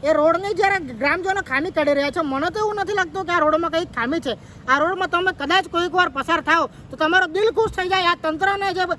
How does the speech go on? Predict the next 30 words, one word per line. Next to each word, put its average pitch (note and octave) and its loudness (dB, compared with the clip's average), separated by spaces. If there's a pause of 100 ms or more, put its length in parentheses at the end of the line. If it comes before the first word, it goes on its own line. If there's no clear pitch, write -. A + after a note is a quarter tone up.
(240)
રોડને D#4+ 2
બનાવનાર F4+ 2
કોન્ટ્રાક્ટરને F#4 -2
તમે F#4 -2
સન્માનિત F#4 -2
કરવા F#4+ 2
તૈયાર F4+ -2
થઈ E4+ -4
જાઓ, E4+ 2 (240)
એવો D#4+ 2
રોડની F#4 0
હાલત D4+ 0
છે D#4 -4
મિત્રો. G3+ -8 (760)
તો C#4 2
મિત્રો, D#4+ 0
તમે E4 0 (400)
જોયું D#4 2
કે F#4 -2
ગ્રામજનોનો F4+ 0 (120)
કેવી E4 -2
રીતે F4 2 (520)
આક્ષેપ E4+ 0
હતો E4 0
કે D#4+ -2
આ D4+ 2
રોડ C#4+ -2
પર D#4 -2
ખાડા C#4 0
છે D4+ -4